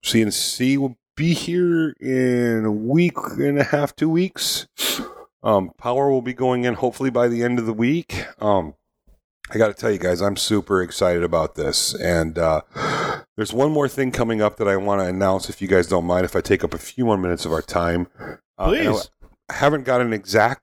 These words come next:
Speaker 1: date yet, but we're thinking mid-November, um, probably, like, you know, one week before Thanksgiving. We're doing something here at the house,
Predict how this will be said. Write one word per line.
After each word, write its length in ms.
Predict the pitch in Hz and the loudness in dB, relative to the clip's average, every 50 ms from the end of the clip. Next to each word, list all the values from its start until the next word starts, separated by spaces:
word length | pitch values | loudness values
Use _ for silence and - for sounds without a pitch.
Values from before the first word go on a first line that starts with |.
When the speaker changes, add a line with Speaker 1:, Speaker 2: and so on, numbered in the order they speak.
| _ _ - | _ _ 0
Speaker 1:
date 340 | 117 110 117 117 - - | 2 2 2 2 -2 -6
yet, 420 | 101 92 90 92 82 - - - - _ - | -2 2 2 2 2 0 -8 -14 -20 _ 0
but 160 | - 101 90 87 | 0 2 2 2
we're 140 | 98 101 90 | 0 0 0
thinking 360 | - 110 95 - 98 98 98 | 0 -2 -2 -2 -4 -2 0
mid-November, 840 | 98 104 110 110 107 110 104 98 107 95 92 95 135 151 147 123 - _ - | 2 0 0 0 0 -2 0 0 -2 -2 0 0 0 -2 -2 -4 -12 _ -2
um, 280 | 95 92 87 87 87 - | 0 2 2 2 0 0
probably, 260 | - 95 85 98 95 | 0 0 0 2 0
like, 220 | 92 95 92 - - | 2 0 0 -2 -4
you 60 | 98 | -2
know, 80 | 92 87 | -2 0
one 260 | 82 82 92 90 90 | 2 4 2 2 4
week 220 | 92 95 90 - | 2 0 -2 0
before 300 | - 92 - - 92 87 | -4 -4 -2 2 0 0
Thanksgiving. 640 | 87 - 95 90 85 - - 92 90 95 95 95 - - - - - - - - _ - | 2 2 -2 -2 -2 -2 0 2 2 2 0 0 -4 -10 -12 -8 -6 -6 -8 -8 _ -2
We're 140 | 95 98 | -2 -2
doing 360 | 92 - 110 107 107 107 104 98 | 0 2 0 2 2 2 0 0
something 320 | - 113 98 - 104 101 | 0 -2 0 0 0 -2
here 360 | 90 - - 104 101 98 92 - - | -2 -4 -2 0 0 0 0 0 -2
at 180 | 98 98 - | -4 -4 -4
the 60 | - - | -6 -4
house, 500 | - 139 131 123 127 - - - - - | 0 0 2 2 0 -2 -4 -6 -8 -8